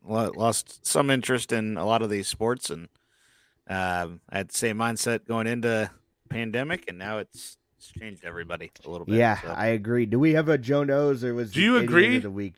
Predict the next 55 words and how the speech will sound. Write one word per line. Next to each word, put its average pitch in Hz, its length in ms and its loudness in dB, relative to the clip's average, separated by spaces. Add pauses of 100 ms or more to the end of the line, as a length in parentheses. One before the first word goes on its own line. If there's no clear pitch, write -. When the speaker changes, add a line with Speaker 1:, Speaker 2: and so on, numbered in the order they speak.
(100)
Speaker 3:
'Cause 175 140 4
then 202 160 8
Speaker 2:
I 196 60 4
Speaker 3:
that's 180 260 2
a 190 40 -2
contradiction 196 680 4
again. 185 260 -2
Speaker 2:
No, 220 340 6
I 180 100 0
mean, 226 280 0
I 202 160 4
don't, 196 460 2
uh, 151 140 -2 (460)
look, - 300 -6 (360)
for, 240 340 -2
for 233 140 2
some 254 280 6
people, 196 320 6
yes. 127 380 0 (360)
Okay, 131 280 0
for 170 180 -2
some 220 260 8
people, 196 560 8
it, 170 280 6
it's 160 280 2
going 151 480 0
to 151 160 -2
change 135 360 -2
their 127 80 0
Speaker 3:
Then 175 180 4
you 208 140 6
can 208 100 4
Speaker 2:
mindset. 196 40 0
Speaker 3:
just 202 180 4
say, 170 240 10
Speaker 2:
For, 208 120 8
Speaker 3:
"We, 156 220 4
Speaker 2:
for 131 80 6
Speaker 3:
well, 147 160 12
I 165 160 12
don't 196 240 8
agree. 131 500 4
I 120 160 6
still 131 220 0
love 117 240 4
Speaker 2:
Well, 220 300 8
Speaker 3:
sports." - 120 -10
Speaker 2:
I 185 220 2
still, 175 240 6
Speaker 3:
That's 185 140 8
how - 60 6
you - 40 10
Speaker 2:
no, 170 140 6
Speaker 3:
say 92 140 -6
it. - 60 -20